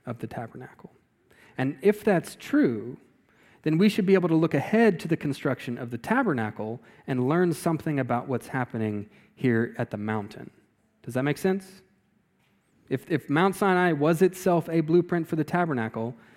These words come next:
then we can look ahead to the construction of it and learn something about what's happening here. So here's what we need to know about the tabernacle. I've got some slides for you.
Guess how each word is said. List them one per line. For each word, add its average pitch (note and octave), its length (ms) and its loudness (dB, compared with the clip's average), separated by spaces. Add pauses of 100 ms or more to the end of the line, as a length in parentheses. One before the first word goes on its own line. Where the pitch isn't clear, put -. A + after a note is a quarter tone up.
(380)
then C3 120 0
we C#3 120 4
can B2+ 260 2
look F#3 160 4
ahead F#3+ 360 4
to F#3 60 -2
the F3 100 0
construction E3+ 580 -2
of G#2+ 100 -2
it G#2+ 220 -4 (260)
and A#2 180 -2
learn A#2+ 180 0
something A2+ 400 -6
about G#2+ 260 -6
what's G#2+ 180 -10
happening A2+ 440 -8
here. - 260 -18 (1300)
So A#2+ 140 -2
here's F#3+ 220 8
what G#3+ 120 6
we G3 60 0
need F#3+ 160 6
to E3 40 0
know B2 380 2
about A#2+ 360 -2
the C3+ 60 -10
tabernacle. C3+ 640 -2 (840)
I've - 360 -20
got A2+ 180 -14
some B2 120 -14
slides A#2 440 -4
for - 240 -18
you. - 80 -20